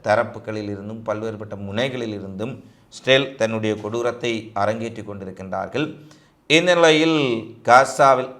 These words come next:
இடம்பெறும் மிக கொடூரமான போரை உடனடியாக நிறுத்த வேண்டுமென உலகின் பல நாடுகள், மனிதநேய அமைப்புகள், ஐக்கிய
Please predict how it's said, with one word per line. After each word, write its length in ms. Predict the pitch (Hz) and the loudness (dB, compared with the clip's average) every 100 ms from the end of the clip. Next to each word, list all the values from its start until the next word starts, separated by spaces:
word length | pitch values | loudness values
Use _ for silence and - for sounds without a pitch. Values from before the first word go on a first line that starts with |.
| 113 | 0
இடம்பெறும் 480 | 113 113 110 120 120 - | 0 0 -4 -6 -10 -8
மிக 200 | 107 110 110 - | -6 -6 -12 -10
கொடூரமான 640 | 110 131 147 131 127 120 110 | -4 0 4 4 4 0 -4
போரை 280 | 92 92 107 127 - - _ _ _ 127 | -10 -8 -6 -8 -14 -20 _ _ _ 6
உடனடியாக 580 | 160 180 175 165 151 156 | 8 8 6 8 6 6
நிறுத்த 260 | 127 120 123 120 | 0 -2 -2 -2
வேண்டுமென 440 | 113 113 110 117 - 113 | -2 -4 -6 -8 -8 -2
உலகின் 320 | 113 113 117 - - | -2 -2 -10 -10 4
பல 240 | 120 165 147 | 4 4 -2
நாடுகள், 420 | 110 92 92 107 117 - | -6 -6 -12 -14 -16 -4
மனிதநேய 460 | 110 120 135 127 120 104 | -2 0 -2 -2 -4 -6
அமைப்புகள், 520 | 98 95 92 92 107 - - _ _ - 117 | -8 -12 -12 -8 -8 -10 -20 _ _ 2 4
ஐக்கிய 280 | 123 131 | 4 0